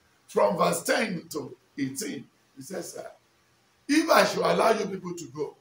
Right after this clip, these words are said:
you are not born by the same father. There is going to be pandemonium and confusion amongst you." But later, in chapter nine, plagues started. Then chapter t-, n-, uh, ten, plagues started.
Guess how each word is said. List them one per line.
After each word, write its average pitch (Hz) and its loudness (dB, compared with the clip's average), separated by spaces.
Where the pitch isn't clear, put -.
you 240 2
are 254 8
not 311 4
born 247 0
by 170 4
the 170 -8
same 214 -2
father. 165 -2
There 233 8
is 233 4
going 320 0
to 277 2
be 202 2
pandemonium 208 0
and 196 2
confusion 185 -4
amongst 156 -4
you." 139 -10
But 190 0
later, 285 4
in 247 0
chapter 233 8
nine, 233 0
plagues 233 6
started. 147 -6
Then 285 8
chapter 233 6
t-, 208 0
n-, 214 0
uh, 240 0
ten, - 2
plagues 190 6
started. - -10